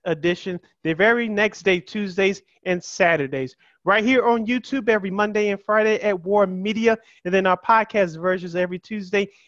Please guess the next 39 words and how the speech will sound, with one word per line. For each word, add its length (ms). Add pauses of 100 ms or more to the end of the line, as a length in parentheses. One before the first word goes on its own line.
and 180
Saturday. 720 (380)
One 240
more 240
time, 400
or 160
as 80
the 80
kids 260
would 80
say, 140
one 260
more 140
again. 500 (260)
<laughs> 280
You 100
can, 240 (160)
uh, 120
watch 360
our 100
show, 220
uh, 140 (300)
on 220
YouTube 440
at 160
War 260
Media, 400
once 300
again 220
at 240
W 340
A 160
R 240
R 80
Media. 400 (960)
Once 260
again, 240 (160)
at 380
W 280